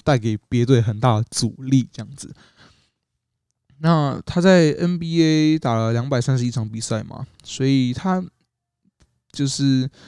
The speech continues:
也算是有游走在这个N B A跟N B A发展联盟之中啊。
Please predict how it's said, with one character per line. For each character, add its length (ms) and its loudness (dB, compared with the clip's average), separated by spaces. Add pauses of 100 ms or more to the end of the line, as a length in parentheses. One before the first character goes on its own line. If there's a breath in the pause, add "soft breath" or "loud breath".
(220 loud breath)
也 160 0
算 220 2
是 220 0
有 200 0
游 160 0
走 100 0
在 160 2
这 120 -2
个 100 -6
N 160 -8
B 220 2
A 60 0
跟 320 -2
N 120 -8
B 120 2
A 20 0
发 200 0
展 80 0
联 140 -4
盟 160 -8
之 220 -16
中 340 -4
啊。 140 -14